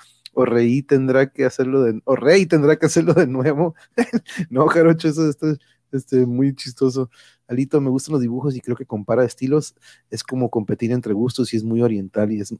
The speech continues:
es más, más exclusivo y por lo regular los cómics más conocidos como Batman, ¿no? Y yo desconozco muchos de estos, pero la verdad te digo que vaya qué gran arte que hacen, y de acuerdo, Alito, este,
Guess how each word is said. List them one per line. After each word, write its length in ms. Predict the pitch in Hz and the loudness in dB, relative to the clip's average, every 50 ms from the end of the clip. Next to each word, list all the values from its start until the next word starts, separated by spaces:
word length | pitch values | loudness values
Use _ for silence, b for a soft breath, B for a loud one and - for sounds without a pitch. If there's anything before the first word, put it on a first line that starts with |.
| - 110 | -12 -12
es 120 | 107 - | -12 -12
más, 140 | 104 101 - - - _ _ | -14 -16 -20 -20 -20 _ _
más 160 | - 127 117 - | -6 -6 -4 -4
exclusivo 440 | 160 - - - 147 - 120 123 | -6 -8 -8 -8 -4 0 2 4
y 60 | 131 123 | 4 2
por 160 | - 113 110 | 2 2 2
lo 60 | 104 | 2
regular 400 | 104 104 98 104 107 113 120 - _ _ _ _ _ _ _ _ _ _ _ _ | 2 2 2 2 2 2 0 0 _ _ _ _ _ _ _ _ _ _ _ _
los 200 | 120 110 104 - | -6 -4 -4 -4
cómics 320 | - 117 113 123 123 113 | -4 -2 -2 -2 -2 -2
más 160 | 113 117 113 - | -2 -4 -4 -4
conocidos 420 | - 127 110 98 - 107 104 - | -4 -4 -4 -4 -4 -6 -8 -6
como 220 | - 107 104 104 101 | -6 -4 -2 0 2
Batman, 280 | 120 131 131 127 117 | 2 2 2 0 0
¿no? 120 | 120 160 175 | 2 2 2
Y 140 | 160 143 - B B B B B B B _ _ _ _ _ _ _ _ _ _ _ | 2 2 0 B B B B B B B _ _ _ _ _ _ _ _ _ _ _
yo 120 | - 117 120 | -2 0 0
desconozco 500 | - - - 117 110 120 110 - - 120 | 0 2 0 0 0 0 -2 -2 -2 -2
muchos 300 | 117 117 - 131 120 110 | -2 0 0 0 2 2
de 60 | 117 | 2
estos, 240 | 113 - - 117 - | 2 0 -2 -4 -2
pero 240 | - 117 107 107 101 | 0 2 4 4 2
la 140 | 101 104 101 | 2 2 0
verdad 180 | 101 104 107 | 0 0 -2
te 80 | - - | -4 -4
digo 200 | 110 110 117 101 | -2 -2 -2 -2
que 260 | - - 101 98 98 | -4 -4 -6 -4 -4
vaya 320 | 90 90 104 110 113 113 104 | -4 -6 -6 -6 -4 -6 -6
qué 340 | - - - 107 104 98 95 95 | -8 -8 -6 -6 -6 -6 -8 -12
gran 360 | 98 104 104 110 117 117 107 | -12 -10 -8 -6 -6 -6 -6
arte 320 | - 113 107 101 - 117 | -6 -8 -10 -8 -10 -12
que 120 | - - 107 | -8 -4 -4
hacen, 240 | 113 110 131 117 | -4 -2 -2 -2
y 100 | 110 107 107 | 0 0 0
de 60 | 101 | -2
acuerdo, 300 | 101 - 143 147 156 143 | 0 2 2 4 4 4
Alito, 320 | 139 143 135 - 139 135 | 4 2 2 2 2 0
este, 260 | 123 - - 127 110 | 0 0 -4 -6 -6